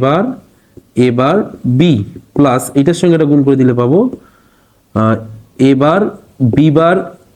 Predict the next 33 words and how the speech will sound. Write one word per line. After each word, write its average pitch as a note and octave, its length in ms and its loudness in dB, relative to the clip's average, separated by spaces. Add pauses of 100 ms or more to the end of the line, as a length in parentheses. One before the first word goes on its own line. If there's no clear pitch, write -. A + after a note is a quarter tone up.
(160)
বি D3+ 280 2
বার, A2+ 200 0
মানে D#3 160 2 (260)
এখানে D#3 240 -2
গুণ E3+ 160 2
করলে F3 200 4
পাইতে D#3+ 200 0
পারবো E3+ 140 4 (100)
বি D#3+ 160 4
বার E3 200 2
এ - 100 2
বার D#3 120 0 (140)
এ - 100 2
বা-, C3+ 140 -2
আহ, A#2+ 220 -2
বি B2+ 160 2
বার। D#3 120 -2 (340)
তো - 100 -4
আমরা E3+ 160 2
এটাকে F3 200 0 (380)
সাজিয়ে D#3 380 0
লিখলাম, C3+ 260 0 (140)
এটাকে D3 320 -2
আগে C3+ 200 0
লিখলাম, C3+ 240 0 (100)
তারপরে C#3+ 260 0 (120)
বি B2+ 160 4
বার, E3+ 100 2 (100)
তারপরে A#2+ 300 -2
বি G#2+ 120 2
বার G#2 180 0
লিখলাম। G2 240 -4 (560)
এবার D#3+ 160 2